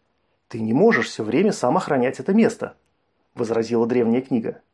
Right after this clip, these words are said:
Не то чтобы она сама не могла придумать контраргумент, но она всегда старалась, чтобы ее ученик не забывал проговаривать свои планы.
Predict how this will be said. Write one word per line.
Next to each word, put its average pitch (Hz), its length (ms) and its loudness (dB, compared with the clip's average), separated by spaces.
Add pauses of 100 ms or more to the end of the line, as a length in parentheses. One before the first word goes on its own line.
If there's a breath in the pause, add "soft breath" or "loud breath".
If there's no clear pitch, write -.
(920)
Не 170 160 0
то 311 180 2
чтобы 226 300 2
она 214 140 2
сама 185 340 2
не 131 100 0
могла 120 260 0
придумать 127 380 0
контраргумент, 139 720 0
но 151 100 2
она 254 120 2
всегда 233 320 0
старалась, 196 420 2
чтобы 160 220 -2
ее 147 160 2
ученик 185 400 0
не 170 160 2
забывал 139 480 2
проговаривать 131 560 0
свои 175 200 0
планы. 143 420 0